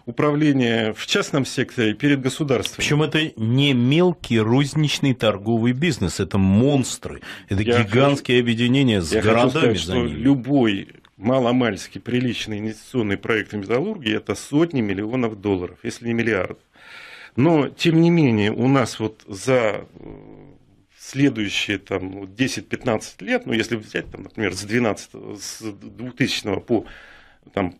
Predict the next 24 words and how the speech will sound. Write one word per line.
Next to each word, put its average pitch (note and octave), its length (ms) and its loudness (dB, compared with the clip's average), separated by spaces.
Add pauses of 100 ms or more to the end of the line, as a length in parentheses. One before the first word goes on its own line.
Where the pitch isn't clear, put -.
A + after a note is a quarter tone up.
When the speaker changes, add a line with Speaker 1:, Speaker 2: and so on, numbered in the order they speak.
Speaker 1:
пятнадцатый C3 640 -2
год, A#3+ 260 -4 (380)
в B2+ 100 -6
отрасли B2 380 0
было A#2+ 300 2
инвестировано A2+ 680 -2
порядка, A2 720 -2 (540)
э, G#2 240 -2
там, G2 200 -2
двух B2 240 0
триллионов, A2 760 -2
э, G2+ 260 -6
рублей, C#3+ 380 -2
это G#2 140 -2
чуть - 220 -12
меньше, F#2+ 360 -4 (160)
да, - 180 -20
вот - 200 -20
за, A2 260 -2
за A2 160 0
весь G2+ 240 -4
этот - 220 -16
период, G#2+ 480 -4
да. C#3 80 -20